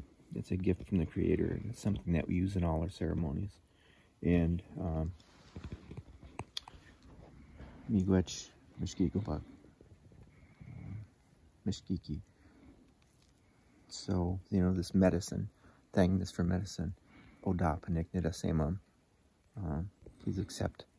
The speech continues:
my, my tobacco. And when you harvest this, then, um, you know, we're harvesting this as medicine. And, um, and I'm actually picking this for someone else,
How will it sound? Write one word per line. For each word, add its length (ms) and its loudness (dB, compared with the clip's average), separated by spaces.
my, 340 2
my 220 -4
tobacco. 540 -8
And 360 4
when 180 4
you 80 4
harvest 420 0
this, 300 -2
then, 320 -2
um, 340 -6
you 80 0
know, 80 6
we're 120 6
harvesting 480 6
this 180 6
as 140 4
medicine. 460 2
And, 340 4
um, 300 -6
and 80 0
I'm 140 2
actually 280 -2
picking 360 -2
this 260 -4
for 100 -2
someone 320 4
else, 420 -2